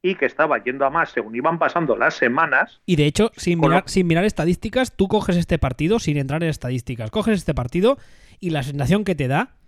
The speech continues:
Speaker 2: aunque ahora está haciendo trampas, pero la sensación que te da es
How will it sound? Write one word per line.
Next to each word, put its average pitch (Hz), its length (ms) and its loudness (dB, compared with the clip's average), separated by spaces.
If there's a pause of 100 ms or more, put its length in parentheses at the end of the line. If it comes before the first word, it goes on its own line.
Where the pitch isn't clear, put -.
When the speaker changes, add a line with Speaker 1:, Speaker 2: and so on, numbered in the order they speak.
(240)
Speaker 2:
aunque 123 640 -4
ahora 135 200 -2
está 147 140 -4
haciendo 139 260 0
trampas, 165 320 0
pero 151 140 0
la 147 100 0
sensación 156 320 0
que 185 80 -2
te 170 120 -2
da 190 280 0
es 139 300 -4